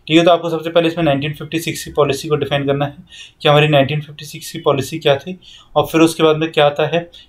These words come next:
कि हमारी, अ, नाइनटीन फिफ्टी सिक्स से policies हम लोग आगे चलते गए, चलते गए, फिर हम लोग किस में, हमारी नाइनटीन एटी वन की policy में आए, जो कि India के लिए सबसे ज़्यादा, मतलब, एक game changer इस, अ, साबित हुई।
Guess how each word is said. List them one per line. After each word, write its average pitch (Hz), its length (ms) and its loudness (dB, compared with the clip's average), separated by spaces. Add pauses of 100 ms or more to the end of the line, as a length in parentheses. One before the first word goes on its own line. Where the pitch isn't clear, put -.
कि 160 80 0
हमारी, 151 320 4
अ, 160 420 2
नाइनटीन 135 380 0
फिफ्टी 147 240 -10
सिक्स - 220 -8
से 151 100 -8
policies 135 400 0
हम 139 100 -4
लोग 143 160 2
आगे 131 180 0
चलते 131 340 -6
गए, 139 120 0
चलते 135 360 -6
गए, 156 100 0
फिर - 500 -4
हम 143 80 0
लोग 139 140 2
किस 135 160 -4
में, 147 60 2
हमारी 147 240 0
नाइनटीन 131 320 -2
एटी 131 140 -4
वन 120 180 -4
की 113 180 -12
policy 113 340 -2
में 123 120 -2
आए, 175 120 -2 (340)
जो 127 80 -2
कि 139 120 -4
India 127 200 4
के 117 80 0
लिए 139 100 -6
सबसे - 280 -8
ज़्यादा, 127 180 0
मतलब, 123 280 -4
एक 135 180 -2
game 127 220 2
changer 123 300 0
इस, - 180 -6 (160)
अ, 170 160 2
साबित 131 380 0
हुई। 175 100 0